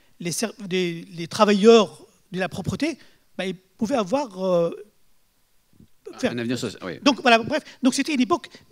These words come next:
Speaker 1: mais une époque aussi dont on ne parle pas beaucoup. Il n'y a pas d'anthropologues, il n'y a pas de sociologues qui sont partis sur place pour étudier, pour ramasser le reste.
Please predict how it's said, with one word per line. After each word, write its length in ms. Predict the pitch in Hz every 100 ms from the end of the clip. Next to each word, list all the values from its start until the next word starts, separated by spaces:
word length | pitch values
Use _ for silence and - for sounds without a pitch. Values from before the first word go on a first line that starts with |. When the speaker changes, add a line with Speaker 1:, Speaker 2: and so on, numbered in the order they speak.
| -
Speaker 1:
mais 240 | 262 277
une 80 | 262
époque 200 | 262 -
aussi 180 | 294 392
dont 100 | 233 240
on 60 |
ne 40 | 214
parle 140 | 226
pas 100 | 220
beaucoup. 320 | 214 254 359
Il 40 | 240
n'y 60 |
a 20 | 202
pas 120 | 226
d'anthropologues, 560 | 220 - 214 220 285
il 40 | 202
n'y 60 |
a 20 | 180
pas 100 | 202
de 120 | 160
sociologues 440 | 233 - 233 294 185 - _
qui 100 | 202
sont 120 | 208
partis 220 | 190 - 240
sur 160 | 196
place 340 | 143 269 - - - _ _ _
pour 120 | 220
étudier, 300 | - 165 294
pour 120 | 208
ramasser 320 | 202 214 -
le 80 | 254
reste. 420 | 202 277 - -